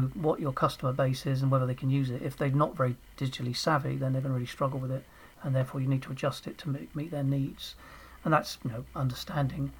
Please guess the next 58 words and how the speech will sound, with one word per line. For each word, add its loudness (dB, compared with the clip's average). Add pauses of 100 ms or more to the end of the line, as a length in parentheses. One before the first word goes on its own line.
(420)
in 0
this 2
sense, -2
communication, -2
what -4
information 0
they've 0
told 2
you, 0
and 2
understanding 2
from 0
them 6
that -4
they're 2
not 2
technical -6
enough -2
to -20
do 0
it -4 (120)
and -2
not -4
digital -6
skilled -2
enough. -4 (540)
And 0
again, 10
remember 8
that 6 (520)
the 2
government 6
recently 0
did 0
a -2
survey 4
in -2
the 8
last 4
couple -4
of 2
years 4
and 0
found 6
there's 4
about 6
eleven 6
million 4
people -4
in 0
the 0
U 0
K -4
that -6
don't 4
have -4
digital -6
skills, -8